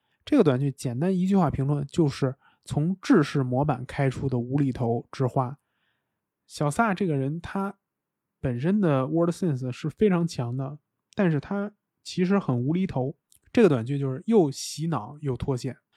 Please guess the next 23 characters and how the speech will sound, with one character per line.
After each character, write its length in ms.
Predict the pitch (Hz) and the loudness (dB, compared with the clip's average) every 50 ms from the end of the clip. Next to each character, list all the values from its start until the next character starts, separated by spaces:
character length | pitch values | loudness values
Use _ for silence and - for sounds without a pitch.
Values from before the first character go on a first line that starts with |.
| _ _ _ _ | _ _ _ _
下 220 | - - 240 214 | -2 0 2 2
一 20 | 214 | 2
个 60 | 214 | 2
短 180 | 190 156 135 | 0 0 -2
剧 160 | 131 151 165 151 | -2 -2 -2 -4
是， 640 | 139 - - 151 143 135 131 127 135 151 - - | -4 -4 -4 -2 0 0 0 -2 -2 -6 -10 -12
其 200 | - - - - | -16 -6 -4 -2
实 120 | 160 185 180 | -2 -2 -2
之 160 | - - 202 | -2 -2 -2
前 160 | 180 190 175 | 0 0 0
我 60 | 151 | 0
没 140 | 127 127 139 | 0 0 0
有 80 | 151 147 | -2 -2
看 260 | - - 190 160 139 | -2 -2 -2 -2 0
过 100 | 131 123 | -2 -2
这 220 | 123 - 139 123 | -2 0 -2 -2
组 500 | 117 - _ - - 120 113 117 127 139 - _ _ _ _ _ _ _ _ _ _ _ | -2 -6 _ -12 -8 -6 -6 -6 -8 -10 -12 _ _ _ _ _ _ _ _ _ _ _
短 160 | - 135 120 113 | -2 -2 0 0
剧 120 | 117 113 | -2 -2
师 220 | 113 - 135 131 123 | -2 0 0 0 0
的 480 | 127 123 120 113 113 113 113 113 123 - _ _ _ _ _ _ _ _ _ | 0 0 0 -2 -2 -4 -6 -6 -8 -12 _ _ _ _ _ _ _ _ _
短 160 | - 123 120 | -2 -2 0
剧， 220 | 123 135 131 117 | 2 2 2 0